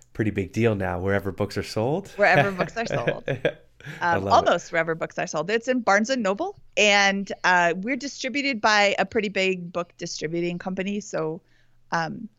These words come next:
Speaker 2: it's in most every bookstore,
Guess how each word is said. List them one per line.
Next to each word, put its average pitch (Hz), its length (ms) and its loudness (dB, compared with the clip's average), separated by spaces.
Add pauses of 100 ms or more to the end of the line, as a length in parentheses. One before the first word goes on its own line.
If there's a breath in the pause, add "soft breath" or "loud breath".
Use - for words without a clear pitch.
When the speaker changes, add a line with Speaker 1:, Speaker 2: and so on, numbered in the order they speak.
Speaker 2:
it's 180 280 -2
in 175 400 2 (460)
most 175 260 -4
every 175 160 -4
bookstore, 185 480 -10